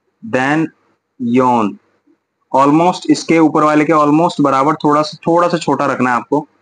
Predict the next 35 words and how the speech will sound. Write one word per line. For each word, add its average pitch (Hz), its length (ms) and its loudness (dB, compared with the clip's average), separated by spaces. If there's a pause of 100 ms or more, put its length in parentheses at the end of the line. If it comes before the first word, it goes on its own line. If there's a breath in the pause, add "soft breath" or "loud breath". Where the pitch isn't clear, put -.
(460)
Then 139 280 -2 (640)
go 127 480 0 (440)
and 123 260 -2
then 147 240 -2 (320)
roku, 107 400 -2 (800)
ठीक 139 140 0
है। 175 180 -4 (300)
तो 165 100 0
six - 540 -4
स्ट्रोक 151 420 0
order 139 220 0
में 143 140 2
ये 143 60 0
kanji 135 380 -2 (100)
बन 123 180 0
जाती 104 320 -2
है। 113 140 0
अब 151 180 -2 (180)
इसकी - 520 -2 (340)
जो 147 280 0 (140)
कुनियोमी 160 480 2
है 170 140 2
वो 139 220 0
मैं 151 120 0
आपको 135 260 0
बताता 131 260 -2
हूँ 139 100 2
वो 135 100 2
क्या 131 200 -2
है। 147 100 -2 (220)
तो 143 80 2
इसकी 143 180 0
कुनियोमी 143 480 4
है 147 260 0
जी, 135 360 0